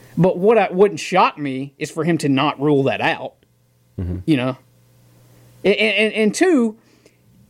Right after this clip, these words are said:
Speaker 1: if this is a situation where they know he can't pitch this weekend,
Speaker 2: Mm-hmm.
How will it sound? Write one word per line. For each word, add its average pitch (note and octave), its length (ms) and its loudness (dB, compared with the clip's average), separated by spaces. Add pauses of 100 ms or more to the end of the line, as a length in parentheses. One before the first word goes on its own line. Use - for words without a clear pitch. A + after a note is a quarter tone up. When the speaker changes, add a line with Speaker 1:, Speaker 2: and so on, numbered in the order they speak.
(1160)
Speaker 1:
if A3+ 180 0
this D4+ 200 0
is D4 60 0
a A3+ 60 4
situation A3 580 2
where F#3 160 0
they D#3 140 2
know D3 280 2
he F3+ 140 -4
can't F3+ 320 -6
pitch F3+ 240 -4
this G3 180 -10
weekend, A3+ 480 -2
Speaker 2:
Mm-hmm. G#2+ 240 0